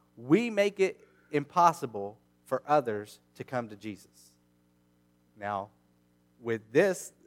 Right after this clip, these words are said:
in this situation, it was simply the disciples were telling the parents or whoever were bringing the kids, "Hey, cut it out. Jesus doesn't have time for the kids right now. This is below him.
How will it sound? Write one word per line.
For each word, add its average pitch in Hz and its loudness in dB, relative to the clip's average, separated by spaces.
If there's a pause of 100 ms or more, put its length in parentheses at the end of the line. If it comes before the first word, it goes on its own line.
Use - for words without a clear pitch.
(260)
in 127 -8
this 208 4
situation, 135 -2
it 120 -8
was 120 -6
simply 170 -2
the 123 -2
disciples 156 -2 (360)
were 120 -2
telling 143 2
the 117 -4
parents 139 -4
or 127 -4
whoever 120 2
were 113 2
bringing 123 -2
the 107 -8
kids, 110 -6
"Hey, 127 -2 (320)
cut 135 2
it 139 0
out. 123 4 (220)
Jesus 127 -6
doesn't 127 -2
have 127 -4
time 123 -2
for 117 -12
the 110 -12
kids 110 -6
right 104 -4
now. 107 -6 (120)
This 110 -10
is 107 -18 (120)
below 113 0
him. 104 -10